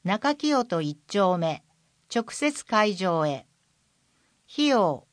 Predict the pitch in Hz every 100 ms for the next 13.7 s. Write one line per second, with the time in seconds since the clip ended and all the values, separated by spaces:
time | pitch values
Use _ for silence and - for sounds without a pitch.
0 | - 190 226 285 - - 175 127 _ _
1 | _ _ _ _ - 254 262 - 254 208
2 | 143 _ _ 175 175 214 185 _ _ _
3 | _ - 196 233 233 214 202 - - 165
4 | - _ _ _ _ _ _ _ _ _
5 | _ _ _ - 233 285 294 - 196 165
6 | 165 160 185 170 170 _ - 285 302 294
7 | 285 269 277 269 233 196 165 147 147 139
8 | 139 - - _ _ _ _ _ _ _
9 | _ _ _ _ _ _ _ _ _ _
10 | _ _ _ - - 254 240 233 220 190
11 | - _ _ 190 208 202 - 311 294 285
12 | 277 - 180 151 _ 208 269 285 262 233
13 | 240 240 - - 143 131